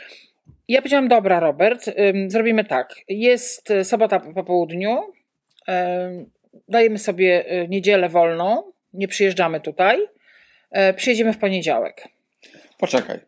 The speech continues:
Speaker 1: I poczekaj. I w niedzielę był pierwszy odcinek Superniani w telewizji z Ksawerym.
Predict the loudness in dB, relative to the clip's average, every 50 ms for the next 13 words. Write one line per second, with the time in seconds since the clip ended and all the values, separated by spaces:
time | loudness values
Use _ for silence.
0 | _ _ -2 0 2 2 2 2 0 0 0 -6 -6 -2 -2 -2 0 2 2 2
1 | 2 2 0 2 4 4 4 4 4 0 2 2 2 2 2 -2 0 2 2 2
2 | 2 -2 -2 -2 0 -2 -2 -4 -6 -8 -6 -6 -6 -6 -6 -10 -10 -8 -8 -8
3 | -6 -6 -8 -8 -8 -10 -8 -6 -6 -6 -6 -6 -8 -14 -16 -16 -16 -16 -14 -12
4 | -8 -6 -6 -2 2 2 2 2 0 -4 -6 -12